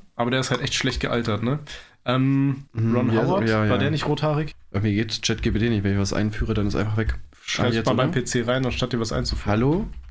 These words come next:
Speaker 2: gib uns Fragen zu aktuellen Themen der Gesellschaft. Okay, mal gucken. Hä? Ach so.
Speaker 1: Muss man wissen, bis Januar zwei-, zweiundzwanzig aktuell ist.
Speaker 2: Sch-, welche spezifischen Themen YouTube Deutsch,
Speaker 1: Nein, nein, nein,
Speaker 2: Influencer
Speaker 1: sa-, sa-,
Speaker 2: Deutschland?
Speaker 1: sag,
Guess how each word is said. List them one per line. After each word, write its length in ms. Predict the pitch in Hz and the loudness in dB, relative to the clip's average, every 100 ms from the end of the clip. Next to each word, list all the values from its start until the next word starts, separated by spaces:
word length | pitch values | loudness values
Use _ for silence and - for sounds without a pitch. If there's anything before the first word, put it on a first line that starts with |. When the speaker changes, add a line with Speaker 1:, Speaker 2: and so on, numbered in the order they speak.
| - | -4
Speaker 2:
gib 280 | 120 143 143 | -2 -2 -2
uns 440 | 127 131 131 - - | 0 0 0 -6 -6
Fragen 840 | - 69 95 107 135 147 156 170 | -6 -2 2 2 2 2 2 -2
zu 340 | - - 117 - | -2 0 0 0
aktuellen 920 | - 127 - 135 - 107 107 110 113 - - - | -2 -2 -2 -2 0 0 2 0 -2 -8 -16 -16
Themen 600 | - 120 117 117 117 110 - | -2 0 2 2 2 -2 -2
der 240 | 92 98 | 0 0
Gesellschaft. 720 | 101 101 90 90 85 82 - - - - | 0 0 0 0 0 -2 -4 -8 -16 -6
Okay, 240 | 131 127 110 | -4 0 2
mal 120 | 101 | 0
gucken. 340 | 101 107 90 87 _ - | 0 -2 -2 -4 _ 0
Hä? 160 | 180 202 - - _ - | 0 0 -8 -18 _ -4
Ach 100 | 139 | 0
so. 200 | - 120 | 2 0
Speaker 1:
Muss 120 | 98 | 0
man 140 | 117 | 0
wissen, 200 | 120 131 123 | -2 -2 -2
bis 140 | 117 | 0
Januar 320 | 123 139 139 | 0 0 0
zwei-, 260 | 127 - 151 - _ | -2 -6 -8 -10 _
zweiundzwanzig 800 | - - 143 139 - 139 170 123 | -8 -2 -2 -2 -4 -4 -4 -6
aktuell 360 | 120 - - 120 | -8 -6 -4 -2
ist. 220 | 98 - - - | -4 -6 -18 -6
Speaker 2:
Sch-, 160 | - - | -2 0
welche 260 | 92 131 160 | 0 0 -2
spezifischen 720 | 143 127 - 120 123 123 113 | -2 -4 -2 -2 0 0 -2
Themen 340 | 113 113 117 - - - - | 0 0 0 -4 -14 -12 -4
YouTube 500 | 110 110 120 - 110 | 0 2 0 0 0
Deutsch, 160 | 92 87 | 0 2
Speaker 1:
Nein, 140 | 143 | 2
nein, 120 | 160 | 2
nein, 100 | 151 | 2
Speaker 2:
Influencer 200 | 110 - 98 | 0 2 2
Speaker 1:
sa-, 120 | 151 | 2
sa-, 100 | 147 | 2
Speaker 2:
Deutschland? 220 | 170 196 131 | 0 -2 -2
Speaker 1:
sag, 180 | 139 | -2